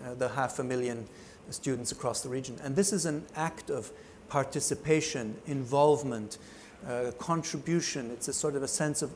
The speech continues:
assuming responsibility for their peers.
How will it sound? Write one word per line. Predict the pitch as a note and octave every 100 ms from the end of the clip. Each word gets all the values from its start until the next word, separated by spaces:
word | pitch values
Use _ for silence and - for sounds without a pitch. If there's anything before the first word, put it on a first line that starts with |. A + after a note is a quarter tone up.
| -
assuming | C#3 - D#3+ D3+
responsibility | C#3 C3 - D#3 - C3+ D#3+ D#3 D3 B2+ - - -
for | - C#3
their | C3 A#2+
peers. | - E3+ C3 A2+